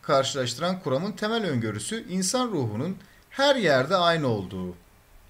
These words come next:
insan ruhunun her yerde aynı olduğu ve zaman içinde birbirinden habersiz olarak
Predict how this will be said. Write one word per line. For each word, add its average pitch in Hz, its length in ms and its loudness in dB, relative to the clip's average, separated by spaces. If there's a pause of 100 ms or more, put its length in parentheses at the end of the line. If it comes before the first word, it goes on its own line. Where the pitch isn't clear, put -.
(240)
insan 123 420 -2
ruhunun 117 500 -6 (120)
her 240 180 0
yerde 117 540 0 (640)
aynı 208 280 2
olduğu 107 480 -6 (540)
ve 180 100 -2
zaman 214 320 2
içinde 185 360 -4
birbirinden 202 480 -4
habersiz 196 440 0
olarak 190 360 -2